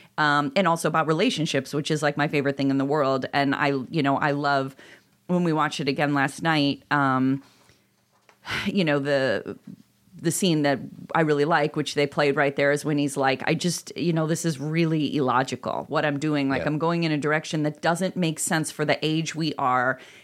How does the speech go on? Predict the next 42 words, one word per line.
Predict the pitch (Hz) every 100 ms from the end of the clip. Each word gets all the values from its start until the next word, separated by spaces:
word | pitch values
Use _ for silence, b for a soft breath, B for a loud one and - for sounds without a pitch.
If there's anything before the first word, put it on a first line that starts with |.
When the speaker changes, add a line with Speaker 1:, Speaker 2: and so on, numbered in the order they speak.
| B
Speaker 1:
and | 156 139 139
for |
having | 147 175 180
a | 170
child | - 147 143 139
and | 139
for | 131
owning | 165 170 170
a |
farm. | - 143 143 139 139 B B -
I'm | 156
following | 151 - 160 175 180 170
my | 151 143 -
internal | 180 180 190 - 190 180 165 139 147 185 _ -
Speaker 2:
Yeah. | 170
Speaker 1:
drive." | 175 170 131 107 151 - B B B
And, | 175 160 160 -
you | - 110 196
know, | 147 143
thank | 175 170
goodness | 233 214 170 165 -
the | 170
people | 170 180 160
in | 160
this | 160
movie, | 175 180 147 139 131 - _ -
I | 170
like | 151 143 143 160 -
them | 233 254 285 277 202
all. | 233 262 359
I | -
mean, | 214 233
they | 220
all, | 214 214
nobody's | 196 233 311 -
perfect. | 190 277 165
They're | 156 160
humans, | 196 220 180
but, | 165 151
like, | 170 165
just | - 214 -
her, | - 208